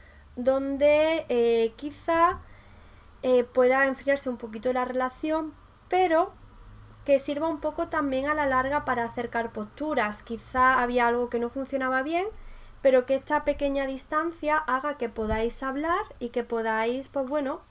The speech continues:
avanzar y evolucionar dentro de vuestra etapa. Pero sí que veo que puede ser muy posible que obviamente las mujeres Sagitario, obvio, que estén en edad fértil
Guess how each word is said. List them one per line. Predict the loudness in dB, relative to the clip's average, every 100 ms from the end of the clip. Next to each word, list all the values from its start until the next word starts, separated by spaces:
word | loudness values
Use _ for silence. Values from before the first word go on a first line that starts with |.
| -10
avanzar | -4 -2 -4 -2 -2 -2
y |
evolucionar | -4 -4 -4 -6 -4 -4
dentro | -4 -4 -2
de | -2
vuestra | -2 -6 -4 -2 0 -2
etapa. | -4 -4 0 0 0 -4 -10 -18 -20 -8
Pero | 2 4
sí | 4 -2
que | -4
veo | -4 -4
que | -6
puede | -2 2 4 2
ser | 0 -2
muy | 0 -4
posible | -2 -2 -2 -4 -2 0 0 -2 -16 -20 -12 -4
que | 0 2
obviamente | 2 2 2 2 -2 -2 -4 0
las | 0 0 -4
mujeres | -6 -4 -4 -4
Sagitario, | -4 -6 -4 -2 0 0 0
obvio, | 0 0 0 -2 -2
que | -4
estén | -6 -2 -2 -2
en | -4 -2
edad | 0 0 -2 -2
fértil | 0 0 -6 -4 -2 -4